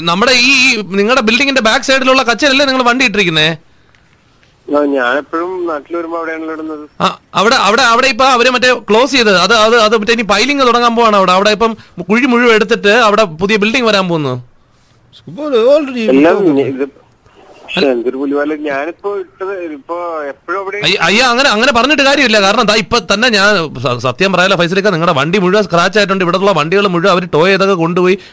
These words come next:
Speaker 1: കുറേ പേര് എടുക്കാതെ പോയവരുടെയൊക്കെ വണ്ടി വലിച്ചോണ്ട് പോയി. നമ്മുടെ പരിചയക്കാരന്റെ വണ്ടിയാണെന്ന് പറഞ്ഞിട്ടാണ് നമ്മൾ പിടിച്ചിട്ടേക്കണത്. നിങ്ങളെ, നിങ്ങളുടെ വ-, വ-, വ-, വാച്ചിലെ, വ-, ഫ്ലാറ്റിലെ വാച്ച്മാൻ ഇല്ലേ, ഭൂമേഷ്,
Speaker 2: ആ.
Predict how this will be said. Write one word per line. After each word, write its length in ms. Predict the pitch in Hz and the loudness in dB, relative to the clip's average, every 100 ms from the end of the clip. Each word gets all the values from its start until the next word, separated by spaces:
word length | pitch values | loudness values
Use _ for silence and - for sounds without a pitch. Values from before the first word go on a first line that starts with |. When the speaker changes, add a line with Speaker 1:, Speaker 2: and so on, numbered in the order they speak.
| - | -4
Speaker 1:
കുറേ 200 | 139 190 | 0 2
പേര് 280 | 196 196 196 - - | 2 2 0 -4 -4
എടുക്കാതെ 380 | 160 202 202 | -2 0 0
പോയവരുടെയൊക്കെ 580 | 190 185 190 196 180 185 | 2 2 0 0 0 0
വണ്ടി 280 | 175 185 190 - | 0 0 -4 -2
വലിച്ചോണ്ട് 380 | 139 165 202 170 | -2 0 0 2
പോയി. 100 | 165 | 0
നമ്മുടെ 400 | 143 135 165 196 | 0 -2 0 -2
പരിചയക്കാരന്റെ 840 | 185 165 180 208 202 208 208 214 - - - | 0 -2 -2 -2 0 0 0 -2 -4 -16 -4
വണ്ടിയാണെന്ന് 500 | 170 196 185 196 202 | 0 2 2 0 0
പറഞ്ഞിട്ടാണ് 380 | 185 196 202 202 | 0 0 0 0
നമ്മൾ 180 | 190 185 | 0 0
പിടിച്ചിട്ടേക്കണത്. 680 | 180 196 180 180 151 127 - - - | -2 -2 -2 -2 -2 -4 -6 -18 -8
നിങ്ങളെ, 480 | 160 214 240 240 - 165 | -2 0 2 0 -2 -4
നിങ്ങളുടെ 300 | 190 226 220 160 | -2 0 0 -2
വ-, 380 | 175 185 180 185 | -4 -4 -2 -4
വ-, 340 | 185 185 175 | -2 -2 -4
വ-, 120 | 196 | -2
വാച്ചിലെ, 380 | 185 208 220 226 | -2 -2 0 0
വ-, 440 | 190 196 196 185 | 2 0 0 -2
ഫ്ലാറ്റിലെ 420 | 170 185 208 226 208 | 0 -2 0 0 0
വാച്ച്മാൻ 440 | 175 190 226 220 | 0 -2 -2 -2
ഇല്ലേ, 240 | 175 123 - - - - - - - - - _ 143 | 0 -2 -4 -16 -20 -20 -20 -20 -20 -20 -20 _ -2
ഭൂമേഷ്, 400 | 180 220 190 135 | 2 2 2 -2
Speaker 2:
ആ. 180 | 127 | -8